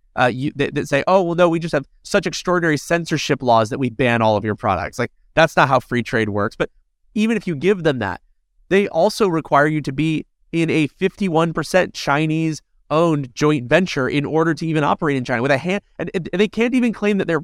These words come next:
ideologically pure on that 'cause they've given exemptions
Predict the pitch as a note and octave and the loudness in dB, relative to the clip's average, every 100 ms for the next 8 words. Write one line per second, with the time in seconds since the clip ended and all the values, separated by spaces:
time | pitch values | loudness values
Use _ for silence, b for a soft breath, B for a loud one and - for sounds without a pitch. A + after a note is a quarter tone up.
0 | _ C#3+ D#3+ F3+ E3 D#3+ E3 D3+ F3 D#3 | _ 2 4 6 4 2 -4 -4 0 2
1 | D#3 G3+ - D3 D3+ B2+ A2 E3+ F3 E3 | 4 2 2 -2 -2 -4 -2 0 2 2
2 | C#3+ A#2+ D#3 G3 - B2+ | 0 0 2 2 0 -4